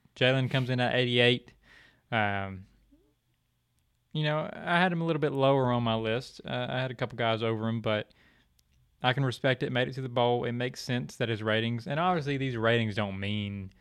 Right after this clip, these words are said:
that, you know, these players are better than other players. I mean, okay, this dude might have more speed, and that's why he's a higher overall, but, you know, the accuracy and stats and stuff like that probably are better on the other quarterback. So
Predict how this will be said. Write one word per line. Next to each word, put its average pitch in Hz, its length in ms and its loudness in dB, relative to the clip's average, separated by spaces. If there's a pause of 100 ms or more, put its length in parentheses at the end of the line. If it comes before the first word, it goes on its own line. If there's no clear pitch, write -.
(380)
that, 104 180 -4
you 107 80 -2
know, 98 120 0
these 95 220 -2
players 98 300 2
are 95 60 -4
better 98 220 -2
than 95 100 -6
other 95 200 -4
players. 98 540 -4
I 113 100 -4
mean, 101 340 -4 (1080)
okay, 113 300 4
this 113 180 0
dude 120 160 -2
might 113 140 -2
have 110 160 -2
more 107 180 -4
speed, 107 400 -2
and 104 100 -4
that's 101 200 -4
why 101 200 -4
he's 101 160 -8
a 98 60 -8
higher 101 240 -4
overall, 98 460 -4
but, 98 220 -8 (260)
you 110 60 -2
know, 101 120 0
the 101 60 0
accuracy 104 420 0
and 101 100 -4
stats 101 320 -2
and 104 100 -8
stuff 101 120 -8
like 95 140 -4
that 101 240 -2
probably 98 340 -4
are 95 80 -6
better 101 440 -4 (480)
on 123 100 4
the 113 100 6
other 110 160 4
quarterback. 110 540 2
So 113 380 2